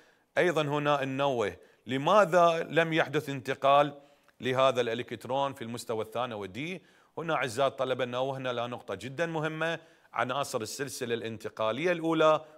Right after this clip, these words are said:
هنالك خمسة ليجندات فقط ضاغطة، أما بقية الليجندات ستكون غير ضاغطة، فيكون عندك ثمانية إلكترونات آتية من أربع ليجندات،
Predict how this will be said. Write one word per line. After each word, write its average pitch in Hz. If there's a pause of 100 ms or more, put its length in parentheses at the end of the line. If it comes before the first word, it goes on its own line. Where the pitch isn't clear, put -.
(120)
هنالك 127
خمسة 127
ليجندات 117
فقط 147
ضاغطة، 95 (480)
أما 131
بقية 110
الليجندات 107
ستكون 113 (320)
غير 107
ضاغطة، 143 (320)
فيكون 131
عندك 120
ثمانية 160
إلكترونات 165
آتية 147
من 143
أربع 139
ليجندات، 139